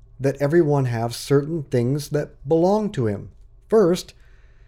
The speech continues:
everyone always works harder if he can see a direct connection between his work and his own life. And when a man is compensated for work with private property,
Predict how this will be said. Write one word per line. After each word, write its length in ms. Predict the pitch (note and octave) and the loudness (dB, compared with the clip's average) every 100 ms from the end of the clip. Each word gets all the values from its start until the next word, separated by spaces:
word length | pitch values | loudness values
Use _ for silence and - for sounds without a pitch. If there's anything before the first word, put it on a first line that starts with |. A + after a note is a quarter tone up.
| - - C#3 | -20 -6 -2
everyone 500 | D#3+ F#3 F3 F#3 F#3 | 6 6 6 4 2
always 680 | - C#3+ B3 A3 B2 G2 | 0 4 4 6 2 2
works 300 | G#2+ A#2 A2+ | -2 -2 -2
harder 500 | - C#3+ C3+ B2 D3 - - _ | -4 0 2 2 0 -8 -20 _
if 100 | C3 | -4
he 100 | E3+ | -4
can 180 | E3+ D3+ | -2 -4
see 200 | - F3 | 0 0
a 60 | |
direct 440 | C#3 B2+ C3 D#3 - | 2 0 2 0 0
connection 540 | C#3+ D3+ E3+ - C#3 | -2 0 -2 -2 -2
between 300 | C3 - D3+ | -2 -2 0
his 160 | C#3 A2+ | 0 0
work 400 | B2 D3 D#3 F3+ | 4 4 4 2
and 80 | F3+ | 2
his 100 | E3 | 4
own 180 | G3 | 4
life. 440 | F#3+ A3+ D#3+ - - - - - - - - - - | 4 4 2 -2 -12 -20 -20 -20 -20 -20 -20 -20 -8
And 120 | G2+ | -2
when 120 | B2+ | 2
a 60 | C3 | 2
man 280 | C#3 D3+ D#3 | 4 2 2
is 160 | C#3 | -2
compensated 800 | - - G3+ G3+ E3 E3 D#3+ C#3+ | -6 -8 -4 -2 -2 -2 -2 -2
for 140 | D3+ C#3 | -2 0
work 440 | C#3+ D#3 F#3 - C3 | 4 4 2 -4 -8
with 160 | B2+ | -8
private 400 | - D3+ D3 D3 | -2 0 0 -2
property, 640 | - G3 G#3+ D3 E3 G3+ | -4 -4 -2 0 0 -2